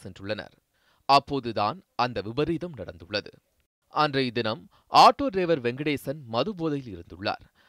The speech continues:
அப்போது வாடகை பணம் கேட்ட சந்திரசேகரனுக்கும் அவருக்கும் இடையே வாக்குவாதம் ஏற்பட்டுள்ளது. ஒரு கட்டத்தில் ஆத்திரமடைந்த வெங்கடேசன் வீட்டிலிருந்த கத்தியை எடுத்து சந்திரசேகரனை சரமாரியாக குத்தியுள்ளார்.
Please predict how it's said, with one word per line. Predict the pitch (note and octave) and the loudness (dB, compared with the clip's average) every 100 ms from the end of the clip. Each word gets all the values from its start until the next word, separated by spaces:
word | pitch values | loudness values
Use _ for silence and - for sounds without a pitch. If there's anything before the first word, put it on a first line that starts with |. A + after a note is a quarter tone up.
| _ | _
அப்போது | A#2+ - C3 B2 F#3+ - | 0 2 -2 -2 -6 4
வாடகை | B2 D#3 D#3+ D#3 | 6 6 2 -6
பணம் | C3+ B2 | -6 -8
கேட்ட | - A2+ - G#2+ D3+ B2+ | -6 -8 -4 -6 -6 -8
சந்திரசேகரனுக்கும் | B2+ D3+ D3 B2+ A2 G#2 G2 G2+ F#2 - - _ | -6 -6 -4 -6 -6 -8 -10 -12 -16 -18 -20 _
அவருக்கும் | C#3 E3+ A#3 - G3 | 4 4 2 -2 -8
இடையே | C3+ B2 C3 A2+ | -6 -4 -4 2
வாக்குவாதம் | A2+ E3 E3+ E3+ D#3+ | 2 2 -4 -8 -8
ஏற்பட்டுள்ளது. | A2+ - G#2 G#2 G#2+ - - _ _ _ - | -14 -14 -14 -8 -8 -8 -20 _ _ _ -2
ஒரு | C3 C3 | -2 0
கட்டத்தில் | A#2+ B2+ A#2+ B2 F#3 - | -2 -2 -4 -6 -6 2
ஆத்திரமடைந்த | A#2 D3+ F3 D#3 C3 A#2+ | 4 4 -2 -6 -6 -6
வெங்கடேசன் | G2 G2+ A2 G#2 - F2+ C#3+ - _ | -8 -8 -8 -8 -10 -14 -16 -20 _
வீட்டிலிருந்த | D3 G#3+ C#4 D4 A3+ F3+ D3+ D3 | -4 -2 -2 -4 -4 -4 0 -2
கத்தியை | D#3+ B2+ A#2+ F#3 D3+ | 0 -4 -4 -8 -6
எடுத்து | G2 A2 - E2+ - - | -6 -6 -4 -6 -6 -4
சந்திரசேகரனை | C3+ F#3 A#3 - A#2+ A2 G#2+ C3+ D3 | -4 -2 -4 -4 -4 -4 -6 -10 -8
சரமாரியாக | A#2+ C#3+ D#3+ D3+ D3 C#3 F3 | -4 -4 -2 -2 -4 -8 -10
குத்தியுள்ளார். | G#2+ - F2 F#2+ G#2+ - | -14 -16 -14 -8 -6 -8